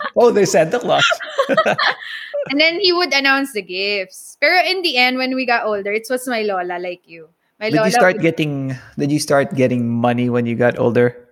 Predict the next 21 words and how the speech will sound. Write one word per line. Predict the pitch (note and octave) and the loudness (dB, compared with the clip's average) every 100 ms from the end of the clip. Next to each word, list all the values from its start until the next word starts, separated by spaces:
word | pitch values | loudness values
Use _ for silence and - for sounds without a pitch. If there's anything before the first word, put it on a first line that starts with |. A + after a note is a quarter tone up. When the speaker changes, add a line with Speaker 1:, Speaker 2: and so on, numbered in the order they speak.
| - | -12
Speaker 2:
From | - F4 F#4 | -4 -2 0
my | F#4 F4 | 0 4
lola, | C4+ B3+ | 4 4
it's | B3+ B3 | 2 0
always | A3+ A3 G#3+ G#3+ | -2 0 0 -2
money. | G3+ F3+ E3+ D#3+ D3 E3 _ _ - | -8 -12 -12 -16 -20 -20 _ _ -4
But | B3 B3 | -2 0
when | C#4 | 0
I | C#4 | 2
got | C4 B3 - | 2 0 0
older, | A3 G#3 G3 F#3 F3 D#3+ E3 E3+ - | -4 -4 -4 -6 -6 -6 -10 -14 -14
siguro | B3+ F#4 F4 F#4 | -4 -2 2 2
it's | G4 | 0
harder | - E4+ D4+ C#4 | 0 0 2 2
than | C4 C4+ | 2 2
to | B3+ | 0
give | A3 G#3+ F#3 | -2 -4 -2
gifts | F#3+ F#3+ - | -4 -4 -10
when | G3+ F#3+ | -8 -6
you're | F#3 - | -6 -6
older. | E3+ D#3+ - - E3+ F3+ | -8 -8 -8 -8 -8 -10